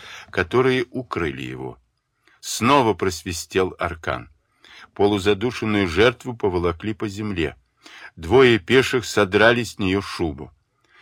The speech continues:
И когда Марковский бессознательно ухватился за стремя, Ложечников перекинул его впереди седла,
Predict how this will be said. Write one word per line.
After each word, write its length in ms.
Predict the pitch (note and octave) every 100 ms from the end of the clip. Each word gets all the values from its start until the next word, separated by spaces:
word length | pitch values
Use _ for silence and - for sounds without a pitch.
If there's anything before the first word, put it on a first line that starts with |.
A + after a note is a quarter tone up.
| - - - _
И 80 | G2
когда 360 | - G2+ A2
Марковский 720 | G#2+ G#2+ G2 - G#2 - - F2
бессознательно 1000 | F#2 F2 - F#2 D#2 F#2+ G2+ E2 F2+ E2+
ухватился 680 | D#2 - E2+ F#2 E2+ - E2
за 160 | D#2+
стремя, 580 | D2+ - A2+ D3 G2+ C2 _ _ _ - - -
Ложечников 1040 | E2+ G2+ G#2 A#2 - G#2 F2+ G2 E2+ -
перекинул 600 | - F#2+ G2 - A2 G2 F#2
его 260 | F2 F#2+
впереди 580 | E2+ - F#2 F2 E2 F2
седла, 600 | - E2+ D#2 F2 C3 D#3+